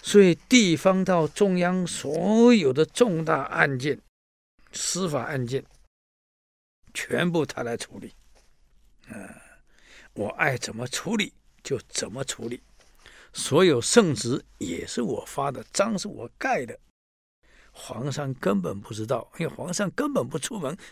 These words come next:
整天在后宫。你们有问题，进后宫去找皇上对质，看有没有错，去对质啊。问题是你们见不到皇上啊，没有我安排，根本见不到皇上。见不到皇上，请问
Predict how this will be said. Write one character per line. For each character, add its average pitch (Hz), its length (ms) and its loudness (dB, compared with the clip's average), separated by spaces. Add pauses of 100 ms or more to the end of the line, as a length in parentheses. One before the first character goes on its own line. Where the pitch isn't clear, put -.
整 104 240 -4
天 170 240 -6
在 160 140 -6
后 151 220 -8
宫。 208 280 -6 (760)
你 147 140 8
们 170 160 8
有 160 160 10
问 208 200 6
题， 170 240 -6
进 220 260 2
后 214 160 4
宫 208 180 0
去 220 120 -2
找 127 180 -2
皇 185 160 -6
上 196 160 -4
对 196 160 -4
质， 143 240 -6 (400)
看 - 160 2
有 185 100 4
没 240 120 6
有 220 80 8
错， - 240 4 (180)
去 226 100 0
对 220 180 10
质 190 200 2
啊。 214 140 2 (880)
问 233 120 2
题 233 60 4
是 233 80 4
你 196 80 0
们 190 180 0
见 311 340 4
不 185 120 4
到 147 160 4
皇 110 200 -6
上 120 200 -4
啊， 110 180 -12
没 180 160 2
有 240 100 6
我 143 140 0
安 180 320 -2
排， - 340 -4 (520)
根 269 200 12
本 156 200 4
见 202 260 6
不 208 80 6
到 170 160 4
皇 180 160 0
上。 226 320 -2 (960)
见 190 260 10
不 175 100 6
到 165 120 10
皇 156 240 4
上， 165 320 4
请 151 240 2
问 170 240 2